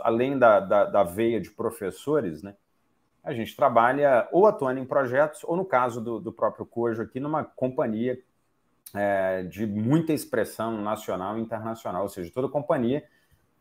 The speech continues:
tem custo de capital, né? É, e até onde eu sei, dinheiro não tem paciência.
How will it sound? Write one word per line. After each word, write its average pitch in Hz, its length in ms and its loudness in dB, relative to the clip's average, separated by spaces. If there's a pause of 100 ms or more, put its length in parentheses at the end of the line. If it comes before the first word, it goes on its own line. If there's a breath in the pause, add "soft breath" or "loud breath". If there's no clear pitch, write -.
tem 135 120 -12
custo 151 220 0
de - 40 -10
capital, 120 420 10
né? 107 140 -2 (480)
É, 95 580 4
e 107 60 4
até 110 180 4
onde 131 160 -2
eu 139 80 0
sei, 131 220 -2
dinheiro 131 380 0
não 135 120 -2
tem 127 160 -6
paciência. 92 680 -6